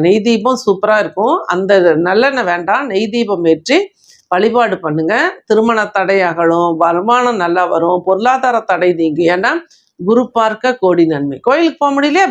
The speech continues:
வீட்ல இதே சுண்டலை வச்சு, கொண்டக்கடலை வச்சு, அதுக்கு மேல நீங்க நெய் தீபம் ஏற்றி வழிபாடு பண்ணுங்க. பிளஸ் வந்து அன்றைய வியாழக்கிழமையில கொண்டக்கடலை குருமாவோ, சாம்பாரோ, எது, குழம்பா, ஏதோ ஒண்ணு சுண்ட-,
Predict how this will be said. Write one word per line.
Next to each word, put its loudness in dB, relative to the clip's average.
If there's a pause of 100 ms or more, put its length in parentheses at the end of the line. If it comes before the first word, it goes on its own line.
வீட்ல 2 (220)
இதே 2 (200)
சுண்டலை 2
வச்சு, -2 (680)
கொண்டக்கடலை -2
வச்சு, -4 (160)
அதுக்கு -4 (160)
மேல 0 (420)
நீங்க 2
நெய் 4
தீபம் 2
ஏற்றி 2
வழிபாடு 2
பண்ணுங்க. 0 (500)
பிளஸ் 0
வந்து 2 (220)
அன்றைய 0 (140)
வியாழக்கிழமையில -2
கொண்டக்கடலை -2 (180)
குருமாவோ, 2 (140)
சாம்பாரோ, 0 (580)
எது, 0 (100)
குழம்பா, 0 (160)
ஏதோ 0 (120)
ஒண்ணு -6
சுண்ட-, 2